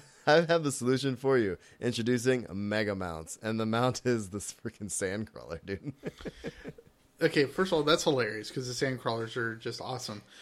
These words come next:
Speaker 2: But
Speaker 1: They're huge.
Speaker 2: talking about the, the huge mounts that are available and the people that go up to the freaking mailboxes
Speaker 1: Oh, yeah,
Speaker 2: and
Speaker 1: that's
Speaker 2: block
Speaker 1: great.
Speaker 2: it from everybody. <laughs>
Speaker 1: That's so an M M O thing, dude. In every M M O, when there's a big-ass mount, they just sit on top of, like, a,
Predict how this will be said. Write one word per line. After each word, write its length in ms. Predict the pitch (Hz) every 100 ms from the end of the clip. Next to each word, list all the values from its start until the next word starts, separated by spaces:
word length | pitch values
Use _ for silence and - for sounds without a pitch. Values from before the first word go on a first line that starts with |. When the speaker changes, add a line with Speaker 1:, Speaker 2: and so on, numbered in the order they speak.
| - - 139
Speaker 2:
But 220 | 123 143
Speaker 1:
They're 100 | 135
huge. 100 | 92
Speaker 2:
talking 280 | 190 240 247
about 200 | 185 185
the, 320 | 170 147 - 139
the 100 | 143
huge 400 | 131 170 185 156
mounts 460 | 131 131 143 143 -
that 120 | 131
are 120 | 120
available 500 | 117 120 117 120 113 - - -
and 140 | 135
the 60 | 123
people 320 | 175 190 202
that 100 | 170
go 220 | 143 143
up 100 | 139
to 100 | 147
the 100 | 120 110
freaking 1080 | - - 160 190 190 208 202 208 214 196 180
mailboxes 1080 | 151 151 160 143 123 123 - 127 123 120 - - -
Speaker 1:
Oh, 380 | 82 80 78 78
yeah, 80 | 80
Speaker 2:
and 100 | 143
Speaker 1:
that's 60 | 120
Speaker 2:
block 320 | 135 143 160
Speaker 1:
great. 140 | 160
Speaker 2:
it 60 | -
from 180 | 139 123
everybody. 920 | 143 139 131 - 170 143 226 226 - -
<laughs> 40 | _ - - -
Speaker 1:
That's 300 | 127 139 -
so 280 | 131 123 120
an 100 | 110
M 100 | 110
M 140 | 104
O 180 | 101 104
thing, 280 | 107 104 104
dude. 220 | 104 107
In 80 | 113
every 200 | 127 135
M 100 | 127
M 100 | 120
O, 140 | 117
when 100 | 113
there's 160 | 110 110
a 60 | 98
big-ass 420 | 101 98 95 98
mount, 320 | 95 95 92
they 80 | 95
just 240 | 95 -
sit 140 | 120 113
on 140 | 107
top 260 | 110 104 92
of, 100 | 95
like, 240 | 95 90
a, 220 | 95 90